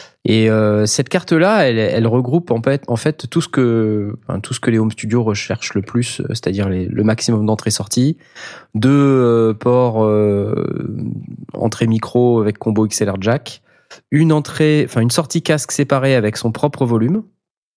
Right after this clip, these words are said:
euh, un bouton monitor, on peut switcher de monitor un deux à monitor trois quatre, et donc il y a quatre, euh, sorties, euh, séparées en,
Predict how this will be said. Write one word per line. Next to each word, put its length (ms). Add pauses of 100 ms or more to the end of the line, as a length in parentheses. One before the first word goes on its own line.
(840)
euh, 640
un 140
bouton 260
monitor, 640
on 140
peut 100
switcher 400
de 80
monitor 460
un 100
deux 200
à 60
monitor 360
trois 180
quatre, 320 (380)
et 100
donc 240
il 60
y 20
a 40
quatre, 420
euh, 300
sorties, 540
euh, 500
séparées 600
en, 400